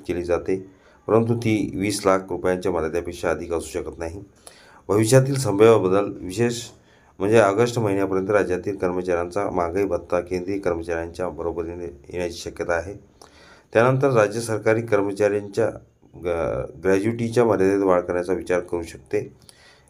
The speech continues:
या बदलामुळे राज्य शासनाच्या पाच लाख रुपयांचा अतिरिक्त फायदा होण्याची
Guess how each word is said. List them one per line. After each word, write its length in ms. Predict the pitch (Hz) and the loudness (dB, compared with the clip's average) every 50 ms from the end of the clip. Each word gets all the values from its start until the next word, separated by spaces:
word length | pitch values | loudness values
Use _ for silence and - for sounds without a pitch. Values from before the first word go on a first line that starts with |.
| _ - | _ 2
या 120 | 107 117 | 4 6
बदलामुळे 400 | 120 123 113 117 120 123 127 127 | 6 4 4 4 2 4 4 4
राज्य 260 | 113 104 95 98 110 | 4 4 2 2 -4
शासनाच्या 560 | 107 104 98 92 92 98 95 95 92 92 107 107 | -4 -4 -6 -6 -4 -4 -4 -4 -2 -2 -4 -2
पाच 260 | - 92 92 92 92 92 | 0 0 0 0 0 -2
लाख 120 | 95 92 92 | -4 -4 -4
रुपयांचा 500 | 92 90 90 90 90 90 90 90 98 92 | -8 -6 -4 -2 -2 -2 -2 -2 -2 -2
अतिरिक्त 380 | 90 - 90 90 87 - - - - | -2 -4 -8 -12 -10 -10 -12 -12 -8
फायदा 180 | - 82 80 87 | -10 -8 -6 -6
होण्याची 520 | 82 82 85 85 82 82 - 82 - - | -8 -8 -10 -12 -12 -12 -16 -16 -18 -18